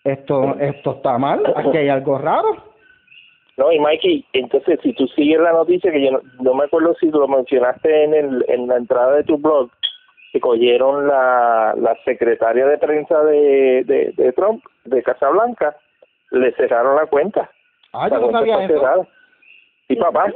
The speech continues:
Speaker 2: porque
Speaker 1: Sí.
Speaker 2: ella puso dos, dos imágenes de, de, de los emails, creo que fue,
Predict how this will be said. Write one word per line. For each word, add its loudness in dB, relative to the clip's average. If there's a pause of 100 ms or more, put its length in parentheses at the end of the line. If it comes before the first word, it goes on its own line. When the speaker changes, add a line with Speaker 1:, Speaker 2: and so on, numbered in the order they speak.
(140)
Speaker 2:
porque -2
Speaker 1:
Sí. 0
Speaker 2:
ella 2 (100)
puso 0 (140)
dos, 2 (400)
dos 0
imágenes 2
de, 4
de, 2
de 2
los 2
emails, 2
creo 0
que 0
fue, 0